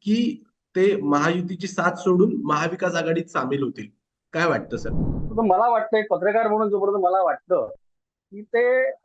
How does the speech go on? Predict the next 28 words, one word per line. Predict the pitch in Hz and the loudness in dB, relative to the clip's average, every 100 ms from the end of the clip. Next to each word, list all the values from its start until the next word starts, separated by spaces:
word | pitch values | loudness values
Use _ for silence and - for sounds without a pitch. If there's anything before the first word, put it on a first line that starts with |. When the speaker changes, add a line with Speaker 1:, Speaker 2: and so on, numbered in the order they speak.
| 165 | -2
Speaker 2:
महाविकास | 147 160 208 208 240 214 | 0 2 2 2 2 2
आघाडीमध्ये | 170 202 214 220 233 | 2 0 0 0 -2
सामील | 220 165 190 233 240 233 240 _ - | 0 0 0 0 -2 -8 -12 _ -8
होतील | 165 196 233 | -6 -2 -2
की | 220 226 | 2 4
नाही | 233 | 4
याबद्दल | 214 208 202 208 214 | 4 4 2 2 2
साशंक | 165 165 180 180 | 0 0 0 2
आहे | 180 | 0
की | 190 196 | 0 -4
तसं | - 170 208 | -2 0 0
काही | 208 208 | 0 0
त्यांनी | 208 190 208 | 0 0 2
असे | 196 190 | 0 -2
काही | 208 196 | -4 -2
संकेत | 170 165 196 | -2 0 0
दिलेले | 170 170 180 | 2 2 2
नाही | 170 160 165 | 2 0 -2
किंवा | _ - 165 | _ -2 -2
असं | 160 | 0
काही | 185 180 | 0 2
बोललेले | 160 170 196 180 | 2 2 2 2
नाही | 175 | 0
की | 185 | 0
ते | 180 | 0
महाविकास | 151 151 - - | 0 0 -4 -4
आघाडीमध्ये | 139 139 143 139 | -2 0 -2 -4
जातील. | 131 110 | -6 -6